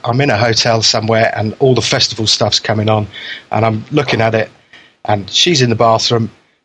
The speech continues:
and as I, as, as I'm channel hopping, I see myself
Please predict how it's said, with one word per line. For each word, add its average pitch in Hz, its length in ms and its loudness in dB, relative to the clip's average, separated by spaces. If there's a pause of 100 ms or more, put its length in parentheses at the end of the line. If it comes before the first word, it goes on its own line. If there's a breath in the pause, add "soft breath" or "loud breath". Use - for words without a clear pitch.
(200)
and 107 160 -4 (360)
as 175 200 2
I, 135 200 0 (420)
as, 123 200 0
as 147 200 0
I'm 117 100 -2
channel 120 300 0
hopping, 113 440 0 (600)
I 127 80 0
see 131 280 0
myself 123 920 -2